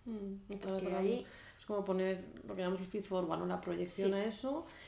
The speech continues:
Speaker 1: y desde ahí el foco y la atención ahí. Ujú.
Speaker 2: Totalmente,
Speaker 1: Ujú.
Speaker 2: totalmente. Entonces, eh, yo ahí en ese sentido, ya te digo, hay muchas más variables, ¿vale? No podemos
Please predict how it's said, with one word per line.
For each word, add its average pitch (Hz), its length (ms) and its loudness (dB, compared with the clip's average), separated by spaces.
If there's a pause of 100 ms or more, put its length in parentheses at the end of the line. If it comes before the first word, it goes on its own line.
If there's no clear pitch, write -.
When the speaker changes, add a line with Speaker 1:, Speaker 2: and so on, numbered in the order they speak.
(120)
Speaker 1:
y 196 60 -2
desde 190 240 6
ahí 190 100 6
el 196 120 6
foco 226 460 -2
y 214 60 -2
la 190 100 0
atención 175 460 0
ahí. 175 400 2
Ujú. 202 60 -4
Speaker 2:
Totalmente, 190 580 -2
Speaker 1:
Ujú. 196 100 0
Speaker 2:
totalmente. - 400 -4
Entonces, 214 540 -2
eh, 196 460 0
yo 208 100 0
ahí 220 140 2
en 240 100 0
ese 247 120 -4
sentido, 240 340 -2
ya 208 180 0
te 202 60 -2
digo, 190 140 4
hay 180 60 -2
muchas 208 280 -4
más 208 160 -2
variables, 180 420 -2
¿vale? 190 180 0
No 190 140 -4
podemos 196 480 -4